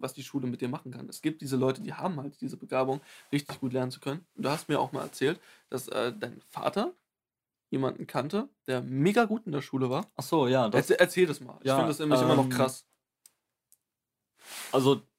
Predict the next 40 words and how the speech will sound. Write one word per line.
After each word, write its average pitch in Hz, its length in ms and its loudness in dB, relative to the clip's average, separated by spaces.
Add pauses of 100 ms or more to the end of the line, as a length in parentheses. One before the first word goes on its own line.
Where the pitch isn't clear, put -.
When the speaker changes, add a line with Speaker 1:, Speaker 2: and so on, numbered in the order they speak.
(220)
Speaker 2:
diese 127 140 0
Person 143 420 -4
war 123 280 -2
richtig 151 260 -6
gut 139 200 -10
in 113 80 -6
der 113 80 -4
Schule, 151 220 -2
hat 123 160 -4
auch 113 120 -4
mit 113 180 -6
meinem 107 160 -2
Vater, 110 300 -8
glaub 95 160 -6
ich, - 140 -16 (220)
Abitur 107 360 -4
gemacht, 147 360 -2
hat, 110 100 -4
Speaker 1:
Mhm. 139 80 -10
Speaker 2:
glaub 110 160 2
ich, 110 120 -4
ein 110 140 -4 (160)
eins 120 280 -4
nuller 151 220 4
Abitur, 143 600 -2 (1040)
ist 143 200 -4
dann 147 160 0
in 131 160 0
die 113 360 -2 (800)
Arbeitswelt 127 640 2
gekommen 160 580 -6 (200)
und - 120 -16
konnte 110 420 -6
überhaupt 117 440 -4
nicht 120 220 -10 (120)
damit 107 260 2 (380)
was 113 180 -2
anfangen, 107 340 0
weil's 95 200 -2
halt 92 160 -2